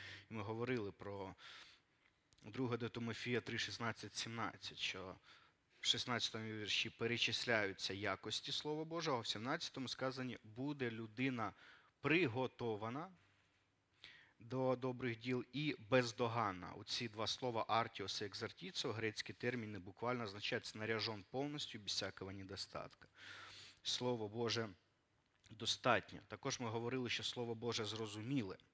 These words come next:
і Слово Боже авторитетне. Це кожне твердження вказує нам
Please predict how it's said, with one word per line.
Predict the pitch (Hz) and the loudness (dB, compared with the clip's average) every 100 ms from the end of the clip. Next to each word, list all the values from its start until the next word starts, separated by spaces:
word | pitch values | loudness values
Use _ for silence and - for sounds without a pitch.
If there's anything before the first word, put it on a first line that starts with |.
| _ _ | _ _
і | 107 | -6
Слово | - 123 | -2 -2
Боже | 110 117 113 - | 0 2 2 0
авторитетне. | 104 - 117 117 - 113 90 - - - - - - - - - | -6 -2 -2 -2 4 4 4 -10 -18 -20 -20 -20 -18 -18 -12 0
Це | 135 131 113 92 - _ _ _ | 8 10 8 4 -6 _ _ _
кожне | 139 143 - 110 | 4 6 6 2
твердження | - 127 151 156 156 156 | -2 2 4 4 2 0
вказує | 143 120 123 117 120 120 113 | 2 4 6 4 2 2 2
нам | 110 107 107 104 | 4 4 2 -4